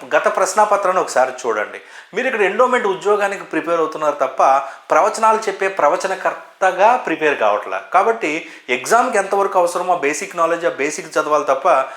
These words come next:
మనకి చాగంటి గారు లేదంటే ఇంకొక ఆయన ఉంటారు ఫేమస్ ఆయన,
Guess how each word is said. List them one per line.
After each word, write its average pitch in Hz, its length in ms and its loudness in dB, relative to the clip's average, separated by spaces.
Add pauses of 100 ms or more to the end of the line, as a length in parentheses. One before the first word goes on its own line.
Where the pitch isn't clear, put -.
(200)
మనకి 156 260 -4
చాగంటి 190 320 2
గారు 170 280 4
లేదంటే 147 640 -2 (720)
ఇంకొక 127 280 -4
ఆయన 127 140 2
ఉంటారు 123 220 -4
ఫేమస్ 120 380 -4
ఆయన, 107 200 -10